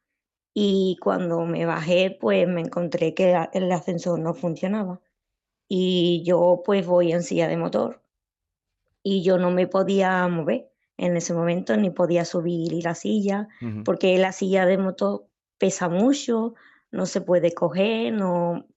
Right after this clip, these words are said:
Speaker 2: Sí, además.
Speaker 1: no me podían coger, ¿sabes? Era un, era un poco agobio.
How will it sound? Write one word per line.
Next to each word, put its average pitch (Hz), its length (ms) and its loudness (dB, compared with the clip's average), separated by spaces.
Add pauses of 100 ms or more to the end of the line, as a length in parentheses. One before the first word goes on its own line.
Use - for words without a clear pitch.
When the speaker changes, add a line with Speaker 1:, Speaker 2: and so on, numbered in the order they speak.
(220)
Speaker 2:
Sí, 147 160 -14
además. 82 260 -12
Speaker 1:
no 202 200 2
me 208 120 4
podían 196 360 2
coger, 214 480 2
¿sabes? 208 400 0
Era 185 160 2
un, 190 540 -4 (720)
era 208 160 0
un 190 140 0
poco 202 840 4
agobio. 170 520 0